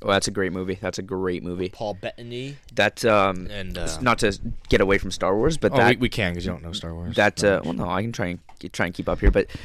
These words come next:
Speaker 2: Beautiful
Speaker 1: that,
Speaker 2: Mind, sure.
Speaker 1: uh, Beautiful Mind, the one, that one scene is probably the scariest movie scene I've ever seen in my entire life. The one where they, like, go to, like, go into, like, his office room thing or whatever it is, and they see, like, all the newspapers and all
Speaker 2: Yeah.
Speaker 1: that. That scared the hell out of me.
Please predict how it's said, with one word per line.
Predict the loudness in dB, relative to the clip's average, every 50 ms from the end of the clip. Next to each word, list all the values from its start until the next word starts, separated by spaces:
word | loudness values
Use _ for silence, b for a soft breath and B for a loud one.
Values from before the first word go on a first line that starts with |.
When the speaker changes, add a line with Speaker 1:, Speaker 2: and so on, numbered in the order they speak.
| B
Speaker 2:
Beautiful | B 2 4 4
Speaker 1:
that, | 6
Speaker 2:
Mind, | 6 6 6
sure. | 6 8
Speaker 1:
uh, | 8 8 6 4 2 -2 -6 -4 0
Beautiful | 2 2 2 2 2 0
Mind, | 2 2 2 2 2 2 0 0 -2
the | -4 -4 -2
one, | -2 -2 -2 0
that | 2 2 2 2 2
one | 0 0 2 2 2 2
scene | 2 0 0 0 -2 -2 -2 -2 -2 -2 -2
is | 0 0 0 0 0 0
probably | 2 2 4 4 4
the | 2
scariest | 0 0 0 0 2 2 2 0 -2
movie | -4 -6 -6 -6
scene | -6 -8 -6 -4
I've | -2
ever | -2 -2 -2 -4 -6
seen | -8 -8 -8 -6
in | -6
my | -6
entire | -8 -6 -4 -2 -2
life. | 0 -2 -2
The | -4 -6
one | -6 -6 -4
where | -4 -2 -2
they, | -2 0
like, | 0 -2 -2 -4 -8 B B B B B B 0
go | 2 2 4
to, | 4
like, | 2 2 0 -2
go | -2 -2 -2
into, | -2 -2 -2 -2
like, | -2 -4
his | -4 -6 -8 -6
office | -4 -4 -4 -2 -4 -6 -6 -6
room | -8 -8 -6 -6 -6
thing | -4 -2 -2 -2 -2
or | -2 0
whatever | 0 0 0 0
it | 0
is, | 0 0 0
and | 0 -4
they | -4
see, | -4 -2 -2
like, | -2 -2 -2
all | -2 -2
the | -2 -2
newspapers | -2 -2 -2 -2 -2 -4 -2 -4 -6 -6
and | -6 -4
all | -2
Speaker 2:
Yeah. | -2 -2
Speaker 1:
that. | -2 -2 -2
That | -2 -2
scared | -4 -4 -2 0 0 0 0 -2
the | -6
hell | -10 -10 -8 -6 -6 -6 -6
out | -10 -12
of | -12
me. | -14 -14